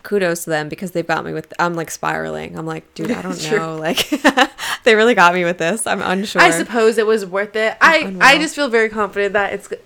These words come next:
Speaker 2: like, she's gonna be chosen now, of course.
Speaker 1: Yeah.
Speaker 2: If Teresa is chosen, I'll be like, "What?" And then, of course, it'll be worth it. You know what I mean?
Speaker 1: Yeah.
Speaker 2: So I suppose this is a good way for them to go.
Speaker 1: Yeah.
Speaker 2: I'm over it.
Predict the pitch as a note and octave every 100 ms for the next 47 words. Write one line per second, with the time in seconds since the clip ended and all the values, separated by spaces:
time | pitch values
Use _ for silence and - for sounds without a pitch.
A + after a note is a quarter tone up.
0 | - F#3+ F#3+ - G3+ - _ - G#3+ G3
1 | G3 F#3 F3+ A#3+ E4+ F#3 - F#3 - A3
2 | B3+ F#3+ - - - - - F3+ - F3+
3 | G#3+ D4+ G#3+ F3+ F#3 G3 F3+ F3+ F#3+ A3+
4 | A3 B3 A#3 G#3+ - - _ _ _ _
5 | A#3 C4+ A4 C#5+ F5 - C4+ C4 B3 A#3+
6 | A#3 B3 A3+ A3+ G#3+ F3 D3 D3 F#3 C#3
7 | C3+ - A3 G#3+ G3+ G3+ G3 A3+ B3 -
8 | C#3 F#3 _ _ - E4+ D#4 C4 E4+ E4
9 | F#4+ F#4+ - B3+ A#3+ A3 G#3+ G#3 F#3+ -
10 | G3 G3 G3 F#3 E3+ F3+ F3+ E3+ E3 -
11 | - F#3 - - - - D3+ G3+ G3+ -
12 | _ _ _ _ _ _ - - - F#3
13 | _ _ _ _ F#3 - - D#2